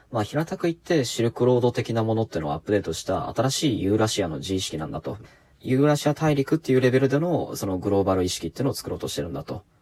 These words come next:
で、これもまだ、そんな半分も読めてないところなんだけど、まあ、早速冒頭から面白いのは、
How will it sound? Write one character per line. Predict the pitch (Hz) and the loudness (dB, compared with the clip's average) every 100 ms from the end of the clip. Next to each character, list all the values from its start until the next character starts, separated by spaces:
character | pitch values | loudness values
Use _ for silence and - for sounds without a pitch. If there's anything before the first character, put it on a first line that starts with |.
| _ | _
で、 | 123 120 | -6 -4
こ | - | -4
れ | 170 | -4
も | 175 170 | -4 -2
ま | 165 | 0
だ、 | 156 120 110 92 | 4 6 6 4
そ | 80 - - | 0 -8 -8
ん | - - - | -10 -12 -4
な | 117 | -2
半 | 117 120 120 | 0 0 4
分 | |
も | 123 101 | 4 4
読 | |
め | 107 | 2
て | 95 | 0
な | 92 | -4
い | |
と | 80 | -2
こ | 87 | -4
ろ | |
な | 90 | -2
ん | 82 | -4
だ | |
け | 82 | -4
ど、 | 82 85 | -2 -2
ま | 76 95 | -2 -6
あ、 | |
早 | - | -4
速 | 123 151 160 | -4 0 2
冒 | 123 135 | 2 2
頭 | 147 | 0
か | 139 | 0
ら | 135 | 0
面 | 135 | 0
白 | - 117 | 0 -2
い | |
の | 71 | 0
は、 | 82 - | 0 -2